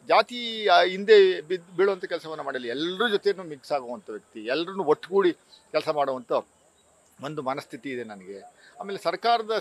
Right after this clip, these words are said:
ಸವಲತ್ತುಗಳನ್ನು ಜನಗಳಿಗೆ ತಲುಪಿಸುವಂಥ ರೀತಿಯಲ್ಲಿ ಒಂದಷ್ಟು ಹೋರಾಟಗಳನ್ನ ನಾವು ಮಾಡಿದ್ದೀವಿ. So ಅದು, ಆ ವಿಚಾರದಲ್ಲಿ ನಾನು ಜನಸಾಮಾನ್ಯರಲ್ಲಿ ಕೈ ಮುಗಿದು ಕೇಳ್ಕೊತಾ ಇದ್ದೀನಿ, ನಮ್ಗೊಂದು ಅವಕಾಶ ಕೊಡಿ, ಸೇವೆ ಮಾಡುವಂಥದ್ದಕ್ಕೆ, ನಿಮ್ಗೆ ಸೇವೆ ಮಾಡುವಂಥದ್ದಕ್ಕೆ ಅವಕಾಶ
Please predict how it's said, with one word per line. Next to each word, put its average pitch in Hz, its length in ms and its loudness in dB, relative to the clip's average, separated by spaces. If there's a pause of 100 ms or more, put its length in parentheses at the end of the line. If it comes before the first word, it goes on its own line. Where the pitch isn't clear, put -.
ಸವಲತ್ತುಗಳನ್ನು 202 600 2
ಜನಗಳಿಗೆ 180 380 -2
ತಲುಪಿಸುವಂಥ 233 460 2
ರೀತಿಯಲ್ಲಿ 196 400 -6
ಒಂದಷ್ಟು 165 320 -6
ಹೋರಾಟಗಳನ್ನ 175 580 8
ನಾವು 135 180 -8
ಮಾಡಿದ್ದೀವಿ. 107 600 -12 (440)
So 240 100 -10
ಅದು, 226 260 4
ಆ 220 200 8
ವಿಚಾರದಲ್ಲಿ 233 640 0
ನಾನು 196 340 -8 (240)
ಜನಸಾಮಾನ್ಯರಲ್ಲಿ 180 960 -2 (200)
ಕೈ 226 140 2
ಮುಗಿದು 233 300 -8
ಕೇಳ್ಕೊತಾ 135 380 -4
ಇದ್ದೀನಿ, 123 80 -8
ನಮ್ಗೊಂದು 240 380 -2
ಅವಕಾಶ 208 380 2 (100)
ಕೊಡಿ, 123 180 -8
ಸೇವೆ 247 300 8
ಮಾಡುವಂಥದ್ದಕ್ಕೆ, 208 640 0
ನಿಮ್ಗೆ 190 200 -8
ಸೇವೆ 208 240 0
ಮಾಡುವಂಥದ್ದಕ್ಕೆ 180 540 -4
ಅವಕಾಶ 160 260 0